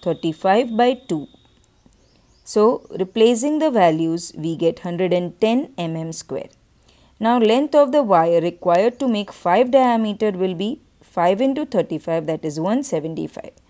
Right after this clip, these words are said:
Therefore, total length will be hundred and ten plus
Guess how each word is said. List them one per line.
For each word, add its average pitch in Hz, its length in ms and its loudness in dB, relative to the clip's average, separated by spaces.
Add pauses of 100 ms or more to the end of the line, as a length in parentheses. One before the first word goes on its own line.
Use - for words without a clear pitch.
(480)
Therefore, 190 360 0 (120)
total 240 400 2
length 262 240 2
will 190 240 0
be 165 160 0
hundred 160 300 -2
and 156 260 -4
ten 214 260 2
plus 262 260 0